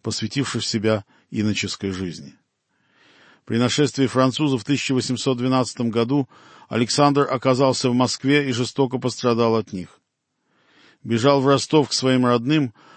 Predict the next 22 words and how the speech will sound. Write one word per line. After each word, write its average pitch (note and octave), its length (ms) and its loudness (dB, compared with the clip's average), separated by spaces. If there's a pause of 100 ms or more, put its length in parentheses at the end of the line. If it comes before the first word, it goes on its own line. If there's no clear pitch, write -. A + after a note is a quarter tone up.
(120)
а A#2 140 2
оттуда C3+ 340 0
через C3+ 260 2
некоторое B2+ 480 0
время C3+ 360 4
отправился B2+ 580 0
в - 20 0
Ярославльские A#2 800 -2
леса, A#2+ 520 -2 (360)
где A2 180 2
уже B2+ 400 2 (280)
пять B2+ 220 2
лет D3 240 4
подвязался C3 600 2
его B2 160 2
старший B2 420 0
брат A#2+ 220 0
Тимофей, G#2+ 640 -6 (280)
будущий A2+ 460 0
игумен B2 400 2
Оптиной G#2+ 460 -2
пустыни, F#2 560 -10